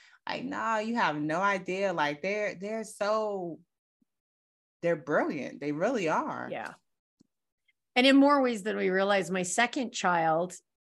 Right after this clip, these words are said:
Speaker 2: turned out to not, she wouldn't even read till she was nine. She refused. At the time, I thought she had learning disabilities. And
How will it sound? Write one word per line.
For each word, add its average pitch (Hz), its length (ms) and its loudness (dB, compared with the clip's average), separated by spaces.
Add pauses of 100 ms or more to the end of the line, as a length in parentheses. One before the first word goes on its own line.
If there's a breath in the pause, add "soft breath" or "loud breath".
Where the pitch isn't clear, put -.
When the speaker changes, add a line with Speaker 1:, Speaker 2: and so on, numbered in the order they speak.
(240)
Speaker 2:
turned 233 240 2
out 214 220 6
to - 100 -4
not, 196 300 2
she 302 220 0
wouldn't 254 200 2
even 180 140 -2
read 180 220 -2
till 185 100 -4
she 170 200 -8
was 196 200 -8
nine. 156 360 -6 (420)
She - 180 -4
refused. 285 640 0 (360 loud breath)
At 208 140 0
the 220 80 6
time, - 440 4
I 254 120 8
thought 240 240 4
she 220 180 0
had 208 260 4
learning 240 320 4
disabilities. 175 840 -4 (580 loud breath)
And 226 360 8